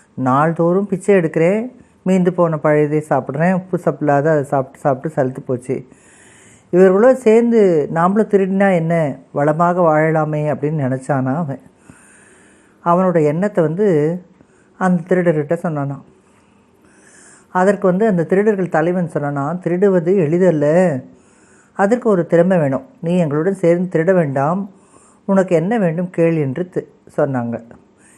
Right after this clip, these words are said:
"எதுவும் எனக்கு இனாமாக வேண்டாம், நீங்க திருட செல்லும்போது என்னை அழைத்து செல்லுங்கள்" என்றான். "நீங்கள் என்ன சொல்கிறீர்களோ அதை நான் செய்கிறேன்,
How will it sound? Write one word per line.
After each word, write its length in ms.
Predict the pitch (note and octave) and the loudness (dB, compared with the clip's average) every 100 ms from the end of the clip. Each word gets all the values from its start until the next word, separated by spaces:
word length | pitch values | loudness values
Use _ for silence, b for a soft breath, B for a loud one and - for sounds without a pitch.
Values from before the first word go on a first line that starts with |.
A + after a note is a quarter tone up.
| b | b
"எதுவும் 360 | C3 A#2+ D#3+ F3 | -2 0 0 0
எனக்கு 560 | D3+ C#3 C#3 C#3 B2 C3 | 0 -2 -2 0 0 -2
இனாமாக 600 | C3 C3+ F3 F3+ F3 E3+ | -2 0 2 2 0 0
வேண்டாம், 720 | D3 C3+ C3+ D3 F#3 D3+ - b b b b b b _ | -2 -2 -2 -2 -2 -6 -10 b b b b b b _
நீங்க 220 | C#3+ C#3+ | -4 -4
திருட 300 | C#3+ E3 F#3+ | -4 -2 0
செல்லும்போது 580 | G#3+ F#3+ E3+ E3 F3 A#3+ | 2 0 0 0 0 2
என்னை 280 | G#3 F3 G3+ | 2 2 0
அழைத்து 300 | F3+ E3 E3+ | 0 -2 -2
செல்லுங்கள்" 520 | - D3 C3+ C#3 C#3+ | -2 -2 -2 -2 -2
என்றான். 540 | C3 A2+ A2+ B2+ G3 - - _ _ _ _ _ _ _ _ _ b b b b b b b b | -4 -4 -4 -4 -6 -10 -18 _ _ _ _ _ _ _ _ _ b b b b b b b b
"நீங்கள் 320 | G3+ G3 G3 | 0 4 4
என்ன 300 | F#3 F#3 B3 B3 | 4 4 2 2
சொல்கிறீர்களோ 640 | G3 G3 F#3+ F3 E3+ A3+ | 0 2 2 4 2 2
அதை 220 | A3 F3+ | 2 0
நான் 160 | E3+ D3 | 0 -2
செய்கிறேன், 640 | - C#3+ C3+ C3+ B2 - | 0 0 0 0 -2 -6